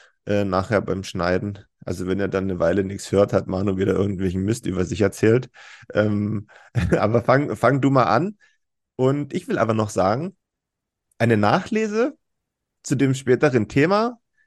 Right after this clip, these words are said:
glaub ich, das ist ganz, kann ganz interessant werden, der Gedanke.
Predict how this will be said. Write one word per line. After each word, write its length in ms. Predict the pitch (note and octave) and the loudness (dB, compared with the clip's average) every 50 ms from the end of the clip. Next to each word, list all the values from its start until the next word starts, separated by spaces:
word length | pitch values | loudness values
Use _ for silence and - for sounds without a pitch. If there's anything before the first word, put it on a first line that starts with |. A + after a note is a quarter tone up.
| _ _ _ | _ _ _
glaub 260 | - - C3 C#3+ C#3+ | 0 2 2 4 4
ich, 160 | E3 E3 E3 | 2 0 -2
das 300 | - - C#3 C3 - - | -6 -10 -10 -10 -10 -12
ist 320 | - A#2 - - - - - | -12 -12 -12 -12 -14 -4 0
ganz, 240 | - C3+ E3 E3 - | 0 0 0 0 -2
kann 180 | - D3+ D#3 | -2 -2 0
ganz 240 | B2+ C3 C3+ C#3+ C3+ | 2 0 0 0 -2
interessant 520 | - C#3 C3 C3+ C3 - B2+ C#3 D#3+ - | -6 -6 -6 -4 0 2 2 2 2 0
werden, 240 | F#2+ F2+ F#2+ G2+ G2+ | 2 2 2 2 2
der 100 | G2 G2+ | 0 0
Gedanke. 500 | G#2 G#2 - F2+ G2+ A2+ - C#3+ E3 F3+ | 0 2 0 0 0 0 0 -2 -2 -2